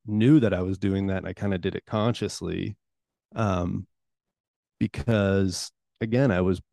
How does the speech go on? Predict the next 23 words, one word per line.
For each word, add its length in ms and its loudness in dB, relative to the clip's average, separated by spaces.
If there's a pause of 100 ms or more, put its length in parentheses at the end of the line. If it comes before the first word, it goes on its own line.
pretty 380 2
aware 800 0 (580)
that, 460 0 (1160)
you 100 0
know, 60 2
you 180 -4
can't, 360 -10
you, 240 -6
you, 200 -2 (180)
you 100 -6
can't 280 -4
be 240 2
this 320 -2 (100)
rock 280 -2
star 340 0
person 640 -4 (240)
twenty-four 480 0
seven 460 -2
and 120 -4
have 240 -4
this, 380 -6 (600)
you 80 -4
know, 260 -4